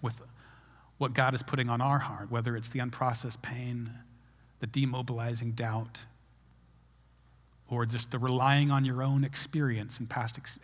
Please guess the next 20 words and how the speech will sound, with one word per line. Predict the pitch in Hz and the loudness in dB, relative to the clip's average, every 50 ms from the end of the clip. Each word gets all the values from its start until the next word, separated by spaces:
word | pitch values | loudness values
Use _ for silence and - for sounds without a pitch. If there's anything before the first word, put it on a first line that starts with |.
| - - | -10 -6
past | - - 127 117 - | -2 -2 -2 -2 -2
experiences | 131 - - - - 127 117 113 110 110 - - 123 - - - - | -4 -6 -8 -8 -8 -6 -6 -6 -6 -6 -8 -10 -12 -12 -14 -14 -10
and | - - | -6 -6
expertise. | 123 - - - - - - - 117 110 - - - - - - - - _ _ _ _ _ - - - - _ _ _ _ _ - - _ _ _ _ _ _ - - _ - - - - - - - - - | -4 -4 -4 -6 -8 -10 -10 -10 -10 -10 -12 -14 -16 -18 -18 -18 -20 -20 _ _ _ _ _ -20 -20 -20 -20 _ _ _ _ _ -20 -20 _ _ _ _ _ _ -20 -20 _ -20 -20 -20 -20 -20 -20 -20 -10 -6
Trust | - - - 170 170 196 185 - - - | 0 4 6 6 8 6 6 4 2 0
is | - 196 180 143 | 0 0 0 0
proven | - - 180 170 160 147 151 151 151 151 151 | 2 4 4 6 6 6 6 6 6 6 4
when | 143 156 160 151 143 160 | 2 2 2 4 6 6
at | 147 147 143 | 6 6 4
a | 139 | 4
crucial | - - 170 170 170 - - 180 | 2 2 4 4 4 4 4 4
moment | 165 156 147 143 139 139 143 143 139 | 4 6 6 6 8 6 6 6 4
you | 143 143 151 160 | 4 4 4 4
align | 151 160 143 143 143 147 156 165 | 4 4 6 6 6 6 6 4
yourself | 165 165 143 - - 151 143 143 135 - - - - - - - - | 2 2 2 2 4 4 4 4 2 0 -4 -14 -16 -18 -14 -6 -2
with | 139 117 117 | -2 2 4
either | 151 147 143 147 139 | 4 4 6 4 4
God | 123 - 139 143 156 170 180 185 180 - - - - - - - - - - - - - - _ _ _ _ _ _ _ _ _ _ _ - - _ - - - - - - - - - - - - - - _ _ _ _ - - - - - _ _ _ _ _ _ _ _ - - - - - - | 4 6 6 6 6 4 4 0 -2 -4 -10 -18 -20 -20 -20 -20 -20 -20 -20 -20 -20 -20 -20 _ _ _ _ _ _ _ _ _ _ _ -20 -20 _ -20 -20 -20 -20 -20 -20 -20 -20 -20 -20 -20 -20 -20 -20 _ _ _ _ -20 -20 -20 -20 -20 _ _ _ _ _ _ _ _ -20 -20 -20 -12 -2 0
or | 131 131 | 2 2
yourself. | 131 135 - - - - - - - - | 2 2 -2 -4 -6 -8 -10 -12 -14 -14